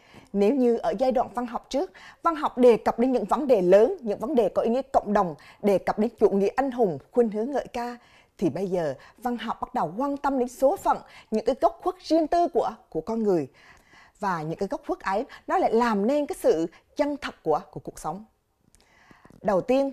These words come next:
thì tác phẩm này in trong tập Bến Quê năm một nghìn chín trăm tám mươi lăm. Thế nhưng đến năm một nghìn chín trăm tám mươi bảy, khi nhà xuất bản Văn học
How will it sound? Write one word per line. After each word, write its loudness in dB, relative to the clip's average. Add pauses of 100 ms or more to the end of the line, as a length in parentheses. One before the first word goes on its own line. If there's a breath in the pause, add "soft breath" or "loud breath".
thì -6
tác -6
phẩm -4
này -4 (100)
in 0
trong -6
tập -8
Bến 0
Quê 4
năm -2
một -2
nghìn -4
chín -6
trăm -6 (100)
tám -4
mươi -2
lăm. -2 (800 loud breath)
Thế 2
nhưng 0 (320)
đến 2
năm 0
một -2
nghìn 0
chín -2
trăm -6
tám -6
mươi -6
bảy, -6 (340 loud breath)
khi 2
nhà 0
xuất -8
bản -2
Văn -4
học -6